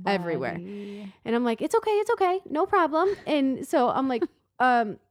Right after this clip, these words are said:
Speaker 1: "But can we get to the bathroom?" Like, you know, because it's everywhere
Speaker 2: Yeah.
Speaker 1: already. And so we go to the bathroom, throws up on the way there. We get there. I'm like, "Okay, you hop in the bath, take a warm bath, and mommy's gonna go, you know, like,
Speaker 2: Clean
Speaker 1: so,
Speaker 2: it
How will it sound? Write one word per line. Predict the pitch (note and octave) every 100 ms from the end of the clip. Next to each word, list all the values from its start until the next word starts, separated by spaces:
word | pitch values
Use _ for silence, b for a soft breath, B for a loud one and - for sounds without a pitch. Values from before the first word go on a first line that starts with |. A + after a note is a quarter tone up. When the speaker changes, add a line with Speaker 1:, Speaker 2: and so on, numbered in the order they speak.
| _
Speaker 1:
"But | G#4 A4
can | A#4
we | C#5
get | D5
to | C#5+
the | B4+
bathroom?" | A4 B4+ B4 G#4+
Like, | E4 F4 -
you | - F4
know, | F4
because | D#4 D#4 D#4
it's | - -
everywhere | D#4+ B3+ G3 F3
Speaker 2:
Yeah. | E3+ G3+
Speaker 1:
already. | C4+ B3+ B3 B B B
And | B3+ B3
so | C#4+
we | B3+
go | A3+
to | B3+
the | B3
bathroom, | A3 G#3+ A3 A#3
throws | D#3 G#3 A3+
up | A3+
on | A3+
the | A3
way | A3
there. | G3+ F3+
We | F3+
get | G3 A#3 G#3
there. | F#3
I'm | F#3
like, | F#3+
"Okay, | G3+ G3
you | E3 A#3
hop | D#4 E4+
in | E4
the | E4+
bath, | D#4 D4 C#4+ C#4 C4+ -
take | A#3+
a | G#3+
warm | A3+ D#4 E4
bath, | D#4 D4+ D4 C4+
and | A3
mommy's | A3 B3+ B3
gonna | B3 B3+
go, | A#3 A#3 A3+
you | A3+ G#3
know, | F3+ F#3
like, | F3+ - _ - A3 -
Speaker 2:
Clean | - - F3+
Speaker 1:
so, | C4+
Speaker 2:
it | G#3